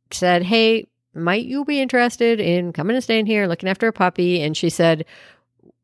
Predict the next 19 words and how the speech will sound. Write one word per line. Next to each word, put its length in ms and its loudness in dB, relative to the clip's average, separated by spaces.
Well, 600 0
m-, 260 -8
that 220 0
I 100 2
have 300 -2
the 100 -2
time 560 0
available, 720 -4
but 280 0
I've 200 2
never, 600 0
like, 200 0
looked 360 -6
after, 440 0
my 180 2
experience 400 -2
with 140 -2
puppies 380 -2
is 340 -2